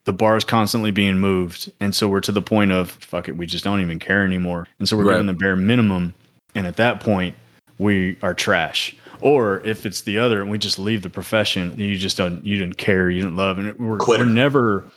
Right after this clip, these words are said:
Speaker 1: yeah, we're never given credit for what we've done. We're only, and, oh, er, it's hard all over. Quit complaining. Teachers, you get summers off. You get all,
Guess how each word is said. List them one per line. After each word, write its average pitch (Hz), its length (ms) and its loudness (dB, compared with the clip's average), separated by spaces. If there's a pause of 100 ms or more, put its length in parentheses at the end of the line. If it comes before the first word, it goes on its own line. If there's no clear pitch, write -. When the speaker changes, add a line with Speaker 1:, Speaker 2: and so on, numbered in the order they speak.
(160)
Speaker 1:
yeah, 117 200 2
we're 120 180 0
never 123 680 4
given 98 680 -2
credit 90 560 0
for - 180 -2
what 92 180 0
we've 87 260 -6
done. 85 460 0
We're 95 200 0
only, 101 340 2 (260)
and, 110 240 0 (240)
oh, 98 380 -2
er, 110 240 0
it's 107 160 -6
hard 147 240 2
all 123 160 4
over. 85 360 -2
Quit 127 200 -2
complaining. 90 540 -2
Teachers, 95 440 -2
you 101 80 -2
get 104 160 -2
summers 101 400 2
off. 82 260 -2
You 101 80 -6
get 101 140 0
all, 95 200 -2